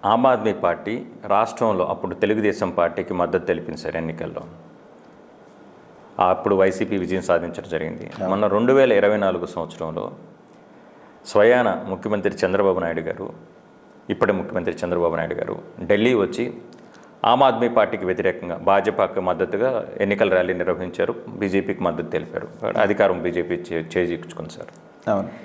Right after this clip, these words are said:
Speaker 1: ఇది నేపథ్యం. బీజేపీకి, టీడీపీకి ఉన్నటువంటి ఒక రిలేషన్ గురించి ఇది ప్రస్తావించడం జరిగింది సార్.
Speaker 2: అవును.
Speaker 1: ఇక రాష్ట్ర రాజధాని అమరావతికి వచ్చేసరికి ఆ రాష్ట్ర ప్రభుత్వం ప్రపంచ స్థాయి రాజధాని చేయాలని చెప్పి అప్పట్లో రెండు వేల పద్నాలుగులో చేపట్టిన రాజధాని ఇది.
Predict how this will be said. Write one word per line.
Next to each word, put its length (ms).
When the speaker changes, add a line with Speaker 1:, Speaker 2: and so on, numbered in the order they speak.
Speaker 1:
ఇది 140
నేపథ్యం. 500
బీజేపీకి, 680
టీడీపీకి 540
ఉన్నటువంటి 720
ఒక 120
రిలేషన్ 480
గురించి 260
ఇది 100
ప్రస్తావించడం 580
జరిగింది 280
సార్. 420
Speaker 2:
అవును. 180
Speaker 1:
ఇక 120
రాష్ట్ర 340
రాజధాని 480
అమరావతికి 440
వచ్చేసరికి 720
ఆ 120
రాష్ట్ర 260
ప్రభుత్వం 580
ప్రపంచ 340
స్థాయి 280
రాజధాని 460
చేయాలని 240
చెప్పి 220
అప్పట్లో 280
రెండు 200
వేల 240
పద్నాలుగులో 640
చేపట్టిన 380
రాజధాని 460
ఇది. 240